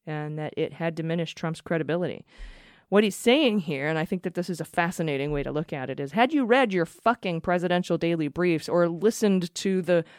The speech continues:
person who is giving them to you two to three times a week because you don't read them, or watched the interpretive dancers who come in and do their interpretive dance of the president's daily brief, or however the fuck you're supposed to ingest it, had you paid attention,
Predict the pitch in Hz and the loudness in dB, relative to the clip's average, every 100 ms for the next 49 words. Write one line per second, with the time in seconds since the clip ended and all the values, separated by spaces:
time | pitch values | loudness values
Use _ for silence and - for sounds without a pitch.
0 | - - 214 220 208 180 180 170 151 185 | -16 0 2 2 2 2 4 2 2 2
1 | 190 190 170 - 175 165 160 - 196 165 | 4 2 0 0 0 2 0 0 0 0
2 | - 165 156 165 156 156 156 160 165 170 | -2 -6 -4 -4 -2 -2 -4 -4 -6 -6
3 | 151 156 165 160 147 190 165 147 151 - | -2 0 0 0 0 0 0 -2 -4 -12
4 | - - 170 175 180 190 - 202 170 - | -16 0 2 4 4 4 0 0 0 0
5 | 190 185 175 160 170 196 180 160 165 - | 0 2 2 2 0 0 -2 -2 -4 -2
6 | 170 170 165 160 165 170 156 156 180 170 | 0 2 2 2 2 2 0 -2 -4 -2
7 | 165 143 151 185 180 151 147 165 151 156 | -4 -2 0 0 -2 -6 -2 -2 0 -4
8 | - 151 151 147 160 165 156 175 190 185 | -2 -2 0 0 -2 -2 0 0 0 -2
9 | - 196 185 160 160 165 160 160 165 135 | 0 2 2 0 -2 0 0 0 -2 -4
10 | 139 165 190 143 139 170 208 285 285 226 | -2 -2 -2 -2 -2 0 2 4 2 2
11 | 262 208 - 240 247 185 | 0 0 0 0 2 -2